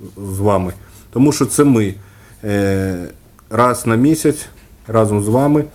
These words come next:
йдемо і платимо за послуги, які нам надають комунальні підприємства.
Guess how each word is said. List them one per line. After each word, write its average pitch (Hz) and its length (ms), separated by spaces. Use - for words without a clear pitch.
йдемо 123 460
і 104 80
платимо 107 600
за 107 380
послуги, 135 440
які 107 360
нам 107 200
надають 110 500
комунальні 120 600
підприємства. 98 960